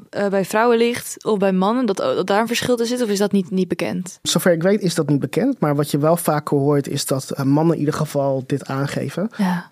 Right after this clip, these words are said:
Speaker 2: Maar het, ja, het komt steeds vaker voor, ook bij, bij mannen op relatief jonge leeftijd. Dus ben je achttien, negentien, twintig en merk je nu al, "Hey, ik zit in een relatie, maar ik heb meer behoefte om porno te kijken dan dat ik bezig ben met mijn partner." En niet gewoon een keertje of af en toe, maar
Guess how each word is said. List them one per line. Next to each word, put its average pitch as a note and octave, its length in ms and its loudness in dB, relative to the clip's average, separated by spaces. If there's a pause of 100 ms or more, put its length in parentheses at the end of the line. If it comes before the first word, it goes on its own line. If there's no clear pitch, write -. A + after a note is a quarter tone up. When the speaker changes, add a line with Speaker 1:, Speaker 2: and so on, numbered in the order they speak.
Speaker 2:
Maar E3 100 0
het, D3+ 120 -2
ja, E3 140 4
het - 200 -8
komt F3 160 2
steeds E3 240 2
vaker D3 260 -2
voor, G3 260 2
ook D#3+ 160 0
bij, D3 320 4
bij C#3 160 0
mannen C#3+ 460 2
op C3+ 100 -4 (100)
relatief C#3+ 520 0
jonge C#3 240 2
leeftijd. - 560 -2
Dus C#3+ 280 -4 (280)
ben C#3+ 140 2
je C#3+ 100 4
achttien, C#3 360 0
negentien, C#3 460 0
twintig D3 400 0
en C3+ 120 0
merk C#3 180 0
je C3+ 100 -6
nu D3+ 180 2
al, C#3 100 0
"Hey, C#3 120 -2
ik - 140 -8
zit D3+ 160 0
in D3 100 2
een D3 80 4
relatie, D#3+ 600 2 (420)
maar D3 160 4
ik C#3 80 -2
heb C#3 160 0
meer D3+ 200 6
behoefte C#3+ 340 0
om C#3+ 80 0
porno D3+ 300 4
te - 100 -4
kijken C3+ 300 -2
dan C#3 100 0
dat C#3 100 2
ik C3 100 -4
bezig C#3 280 -2
ben C3+ 180 0
met C3+ 120 -2
mijn D3 120 -6
partner." F3 360 -2
En C3+ 120 0
niet C#3 240 0
gewoon C#3 260 0
een C3+ 100 -4
keertje D3 440 0
of - 160 -6
af C3 140 -4
en C3+ 100 0
toe, C#3+ 240 2
maar C3 200 -2